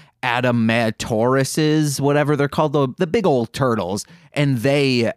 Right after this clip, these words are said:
at level thirty, drop and can, I think, be mugged adamantine, so you can just farm it.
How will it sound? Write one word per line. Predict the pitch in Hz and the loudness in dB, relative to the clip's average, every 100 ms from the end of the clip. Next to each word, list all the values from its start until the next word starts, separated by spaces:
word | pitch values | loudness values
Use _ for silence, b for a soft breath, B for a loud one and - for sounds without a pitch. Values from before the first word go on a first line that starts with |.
| - | -2
at | 120 123 | -2 0
level | 127 113 | 0 0
thirty, | 107 - 139 131 117 107 | -4 -2 0 2 0 0
drop | 101 104 110 113 120 - - | -2 -4 0 2 0 -2 -2
and | 113 - | -2 -2
can, | 123 | -2
I | 113 | -2
think, | 113 147 147 | -2 -4 -2
be | 127 | 0
mugged | 107 104 104 117 107 | 0 2 0 0 -2
adamantine, | 104 110 107 101 104 110 - 135 | -2 0 0 0 0 -2 -2 -2
so | 120 | 0
you | 113 | -2
can | - 113 | 0 -2
just | 104 - | -2 -6
farm | - 113 104 117 | -4 -2 0 0
it. | 131 139 | 0 -2